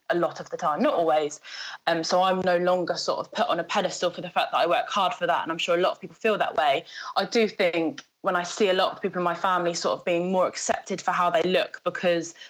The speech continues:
they've got role models now who are considered cool, who are, I don't know, people were still scared to say fat, but people in my family are, and they try and be healthy, but they don't feel as bad about themselves now because they have got role models who are considered sexy and happy and confident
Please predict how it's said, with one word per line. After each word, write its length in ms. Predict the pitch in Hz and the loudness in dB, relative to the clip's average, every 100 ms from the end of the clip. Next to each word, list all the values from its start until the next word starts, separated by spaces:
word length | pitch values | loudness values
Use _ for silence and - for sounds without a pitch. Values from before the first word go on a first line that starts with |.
| - | -4
they've 140 | 180 | -2
got 160 | 190 180 | -2 2
role 200 | 196 185 | 2 2
models 320 | 170 170 170 | 2 2 0
now 180 | 170 156 | 0 0
who 160 | 175 | 0
are 60 | 170 | 0
considered 580 | - 165 - 175 - - | -2 -6 -4 -2 -4 -4
cool, 520 | - 214 - 180 190 - - - _ - | 0 0 2 -2 -4 -14 -18 -20 _ 0
who 120 | 269 | 2
are, 420 | 247 226 214 202 - | 4 4 2 0 0
I 80 | 214 | -4
don't 140 | 226 254 | -2 0
know, 140 | 226 | -2
people 300 | - 226 226 | -4 -6 -4
were 100 | 202 | -4
still 200 | - 214 | -4 -4
scared 360 | - - 196 185 | -4 -2 -2 0
to 40 | |
say 160 | 196 185 | -4 -2
fat, 300 | 254 - - | -2 -2 0
but 300 | 165 123 - - - _ _ _ | 0 0 -2 -16 -20 _ _ _
people 180 | 240 214 | 0 2
in 60 | 190 | 0
my 80 | |
family 340 | 180 185 180 - | 0 0 0 0
are, 400 | 165 147 214 254 - | 0 2 0 -2 -4
and 240 | 180 175 | -4 -6
they 160 | - 185 | -4 -4
try 200 | 214 214 | 0 -2
and 80 | 175 | -2
be 60 | |
healthy, 420 | 180 170 165 170 | 0 0 0 -2
but 200 | 170 - | -2 -2
they 120 | 196 185 | 0 0
don't 260 | 208 196 | 0 -2
feel 160 | 214 190 | 0 -2
as 80 | 185 | 0
bad 220 | 196 190 | 0 2
about 220 | 185 - | 0 0
themselves 600 | 180 - 175 165 165 - | -4 0 2 2 0 -2
now 180 | 185 170 | 0 0
because 260 | 175 - | -2 -6
they 100 | 185 | -4
have 260 | 180 185 - | 0 -2 -2
got 200 | 147 185 | -4 0
role 100 | 190 | 0
models 340 | 180 160 165 170 | 2 0 0 0
who 100 | 180 | -4
are 60 | |
considered 480 | 175 170 175 170 156 | -4 -8 -2 0 0
sexy 720 | - - - - 202 180 170 | 0 -2 -2 -4 0 2 4
and 140 | 160 160 | 2 0
happy 460 | - - - 185 | -2 -2 0 2
and 140 | 165 175 | 2 0
confident 540 | 208 214 175 165 160 | -2 -2 0 0 0